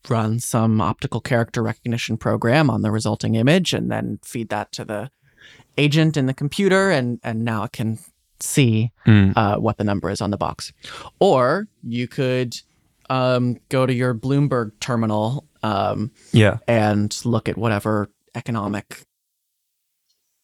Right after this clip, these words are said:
Speaker 1: data you were interested in and, and send that over the internet to the agent. Um, same difference, really. There's some physical system that will be, um,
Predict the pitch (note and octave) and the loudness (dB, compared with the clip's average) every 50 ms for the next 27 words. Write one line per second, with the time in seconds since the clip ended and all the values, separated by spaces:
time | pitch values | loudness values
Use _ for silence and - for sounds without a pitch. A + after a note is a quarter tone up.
0 | _ _ - C3+ - - D3+ D#3 D#3 D#3+ D3+ D3+ D3+ D#3 D3+ D3+ D3+ D3+ - - | _ _ -20 -8 -2 0 2 2 4 4 4 4 4 2 2 0 -2 -6 -6 -4
1 | E3+ D#3 D#3+ D#3 D#3 C#3+ B2+ A2+ A2+ G#2+ - - G#2 G#2+ G#2 - _ _ - - | -2 0 0 0 0 0 -2 -2 -4 -6 -6 -10 -10 -10 -12 -14 _ _ -10 -6
2 | - C3 B2+ B2 A#2+ A2 G#2 - - - - A2+ A2+ A#2 B2+ C#3+ D3+ D3+ C#3+ C3 | -4 -2 -2 0 -2 -2 -4 -6 -8 -10 -8 -6 -4 0 0 2 2 2 2 2
3 | B2 A2+ - - _ _ - A#2 G#2+ G#2 F#2 F2+ - G#2+ A2 - G#2+ F2 G2 - | 0 -2 -4 -8 _ _ -6 -4 -2 -2 -2 -2 -2 -2 -2 -2 -2 -2 -2 -4
4 | - - - - G2+ G2 E2 E2+ F#2 C3 - _ _ _ _ _ _ _ _ - | -6 -8 -4 -2 0 0 0 0 -2 -4 -6 _ _ _ _ _ _ _ _ -20
5 | - _ _ _ _ _ _ _ _ _ _ _ _ _ _ _ _ _ - - | -20 _ _ _ _ _ _ _ _ _ _ _ _ _ _ _ _ _ -6 -4
6 | - G#2 G2+ F#2+ F#2+ - - F#2+ G#2 - - G2 F#2+ F2 - A2+ B2+ - - F3+ | -2 -2 -2 -2 -4 -6 -6 -8 -8 -8 -6 -6 -6 -4 -2 -2 -2 0 2 2
7 | E3+ D#3+ D#3 - C#3 - B2+ - B2 A#2 - - A#2+ - - - A2 A2+ G#2+ G#2 | 2 4 4 2 0 0 -2 -2 -4 -6 -4 -6 -8 -8 -8 -8 -6 -6 -6 -4
8 | A2 - - - A2+ A2+ A2+ - - - A#2 G#2+ G#2 A2 A#2+ C3 - _ - - | -6 -6 -6 -6 -6 -6 -6 -6 -6 -4 -2 -2 -2 -2 -4 -6 -10 _ -20 -20
9 | - - _ _ _ _ A2+ G#2+ F2+ F#2 E2+ D#2 F2 - G#2+ B2+ C#3+ | -20 -20 _ _ _ _ -4 -2 -2 -2 -2 -2 -4 -4 -6 -8 -10